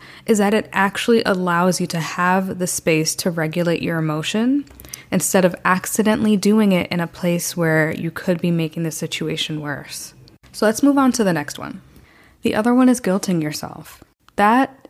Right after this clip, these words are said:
is one of, <laughs> when it comes to the "at least I don't have to deal with racism" and guilting yourself, those are the ones that are so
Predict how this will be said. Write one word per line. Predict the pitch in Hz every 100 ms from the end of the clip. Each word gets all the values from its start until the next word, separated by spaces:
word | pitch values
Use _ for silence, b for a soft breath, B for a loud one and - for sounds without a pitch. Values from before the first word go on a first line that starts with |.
| -
is | 208 - - - _
one | - 170 180 190
of, | 196 185 - B B
<laughs> | B -
when | -
it | -
comes | - 220 240
to | - 208 190
the | 175 165
"at | - 190
least | 175 -
I |
don't | 175 165
have | 170
to | 165
deal | 165
with | 156
racism" | 151 151 165 175 185
and | 170 160
guilting | 165 165 196
yourself, | 196 190 202 208 - B B B B
those | 175 165 208 247 254
are | - 190
the | 180
ones | 165 160 170 175
that | 165 151 -
are | 156
so | - - - 202 202 208 202 196